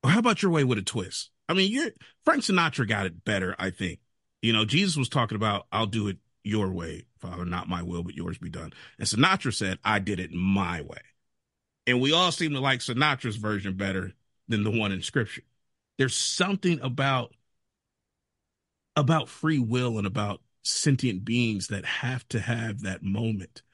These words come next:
where we're willing to subject our will to a creator. I think the elect angels have decided that they are willing to subject their will to their creator, period.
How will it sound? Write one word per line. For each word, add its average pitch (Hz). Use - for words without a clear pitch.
where 110
we're 107
willing 113
to -
subject 104
our 101
will 101
to 104
a 95
creator. 90
I 127
think 127
the 117
elect 120
angels 131
have 101
decided 117
that 190
they 110
are 104
willing 107
to 110
subject 101
their 107
will 104
to 110
their 101
creator, 101
period. 107